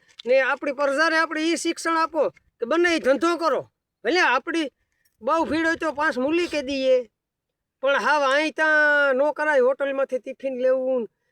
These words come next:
પણ હે અટાણે માણસ મજબૂરીમાં હા પાડે, વિહાભાઈ, કે તો હગાઈ થઈ જાય તો ભલે ને કંઈ કામ નો કરે,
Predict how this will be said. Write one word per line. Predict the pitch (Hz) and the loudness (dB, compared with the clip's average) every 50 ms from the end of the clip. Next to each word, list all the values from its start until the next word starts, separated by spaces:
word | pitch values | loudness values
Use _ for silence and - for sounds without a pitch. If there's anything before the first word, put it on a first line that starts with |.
| _ _ | _ _
પણ | - 240 | -2 2
હે | 226 285 | 2 4
અટાણે | 320 311 311 311 320 339 330 302 | 4 4 2 0 0 0 0 0
માણસ | 262 262 311 349 349 302 | 2 2 2 2 2 2
મજબૂરીમાં | 294 330 349 311 370 370 359 359 359 349 349 359 | 2 0 0 0 0 0 2 2 2 2 4 4
હા | 392 415 403 392 | 4 4 4 2
પાડે, | 339 277 220 190 160 139 - _ _ - | 0 -2 -2 -4 -6 -8 -12 _ _ -6
વિહાભાઈ, | 202 262 269 254 233 190 180 170 - - _ _ _ _ _ - | -2 0 0 0 0 0 -2 -6 -8 -10 _ _ _ _ _ -10
કે | 226 | -8
તો | - - 285 254 | -4 -2 0 0
હગાઈ | 220 262 302 262 262 208 180 | 0 0 0 -2 -2 -2 -2
થઈ | - 220 240 226 | -2 -2 -2 -2
જાય | 214 180 156 | -2 -4 -4
તો | - 165 143 | -6 -8 -10
ભલે | - 196 226 247 | -8 -6 -4 -4
ને | 226 180 | -6 -4
કંઈ | - 214 196 | -4 -4 -4
કામ | - - 190 190 190 | -4 -4 -6 -4 -2
નો | 175 175 190 190 | -2 -2 -2 -4
કરે, | 170 - 190 180 170 | -4 -6 -6 -8 -8